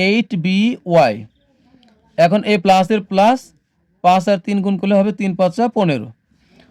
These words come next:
এখন আমরা কি করব? ব্র্যাকেটগুলো উঠাই। এর উপরে এ স্কয়ারটা কিন্তু এর উপরে এক্স এর উপরে, তা আমরা আলাদা আলাদাভাবে লে-, লিখি। এর উপরে স্কয়ার মানে এ স্কয়ার, এক্স এর উপরে স্কয়ার মানে এক্স স্কয়ার, প্লাস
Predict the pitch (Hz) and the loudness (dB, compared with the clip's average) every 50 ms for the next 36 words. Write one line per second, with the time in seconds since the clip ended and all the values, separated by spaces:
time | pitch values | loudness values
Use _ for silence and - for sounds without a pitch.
0 | _ _ _ _ _ _ _ _ - 175 196 185 220 240 233 208 185 190 214 214 | _ _ _ _ _ _ _ _ -2 0 2 2 2 2 2 2 2 0 0 -2
1 | 233 214 202 220 208 220 269 311 - _ _ _ _ _ _ _ _ _ _ _ | -2 -6 -4 -4 -4 -4 -6 -6 -8 _ _ _ _ _ _ _ _ _ _ _
2 | _ _ _ _ _ _ _ _ _ _ _ _ _ - 175 175 196 202 202 214 | _ _ _ _ _ _ _ _ _ _ _ _ _ -2 2 2 2 2 2 0
3 | 180 208 208 202 185 180 170 175 165 165 202 226 - _ _ _ _ _ _ _ | 0 2 2 2 2 2 2 2 2 2 2 0 -6 _ _ _ _ _ _ _
4 | _ _ _ - 190 202 208 208 214 202 170 220 208 208 220 220 226 233 233 _ | _ _ _ -8 -4 -2 -2 0 -2 -2 -2 -2 0 0 2 0 0 -2 -6 _
5 | _ _ _ - 196 202 208 208 208 202 170 - 214 202 - 220 208 220 220 - | _ _ _ -4 -2 0 0 0 -2 -4 -4 0 0 0 0 0 -2 -2 -2 -2
6 | 220 214 208 202 202 202 185 202 220 233 214 180 165 - 185 170 170 165 156 135 | -2 0 0 0 0 0 0 0 0 2 0 0 0 -2 -2 -2 -2 -2 -4 -4
7 | 120 113 127 _ _ _ _ _ - 170 170 180 175 190 185 185 185 185 175 190 | -6 -8 -10 _ _ _ _ _ 0 2 2 4 4 2 2 2 2 2 2 2
8 | 185 190 185 175 190 190 185 185 185 190 180 - _ _ - 165 170 175 170 - | 2 2 0 0 0 -2 0 -2 -2 -4 -4 -8 _ _ -4 -2 0 0 0 -2
9 | 202 220 254 - _ _ _ _ _ - - 180 185 190 190 175 202 196 190 185 | -2 -4 -4 -6 _ _ _ _ _ -8 -4 -2 -2 -2 -2 -2 -2 -2 -2 -2
10 | 165 - - 196 190 185 190 185 185 190 170 - - - 185 190 202 202 - 180 | -2 -2 0 0 2 2 2 0 0 0 -2 -4 -2 0 2 2 0 0 -4 -6
11 | 170 165 - 202 185 175 - 185 185 170 - 202 185 185 185 185 185 165 - 202 | -8 -6 -6 -6 -8 -6 -6 -8 -8 -8 -6 -6 -4 -2 -2 -2 -2 -2 -2 -4
12 | 170 170 - 202 196 202 220 247 - _ _ _ _ _ _ _ _ _ _ _ | -4 0 2 4 4 4 2 0 -4 _ _ _ _ _ _ _ _ _ _ _
13 | _ - 170 170 175 180 190 208 | _ -2 2 4 4 4 4 2